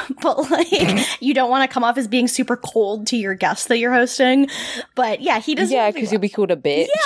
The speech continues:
Speaker 1: Yeah, he doesn't laugh or anything, and neither does Carrie, which, like, Miranda brings up later, and I'm like, you know, she is kind of right about that. But, um, then Steve is just like, "Oh, you got a piano over there, huh?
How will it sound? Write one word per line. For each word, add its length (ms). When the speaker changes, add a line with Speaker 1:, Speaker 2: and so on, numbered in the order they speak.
Speaker 1:
Yeah, 200
he 100
doesn't 300
laugh 360
or 80
anything, 680
and 120
neither 320
does 180
Carrie, 460
which, 240
like, 140
Miranda 320
brings 260
up 200
later, 320
and 100
I'm 100
like, 240
you 60
know, 100
she 140
is 220
kind 340
of 160
right 180
about 280
that. 420
But, 280
um, 680
then 280
Steve 380
is 180
just 220
like, 220
"Oh, 160
you 120
got 140
a 60
piano 560
over 220
there, 380
huh? 360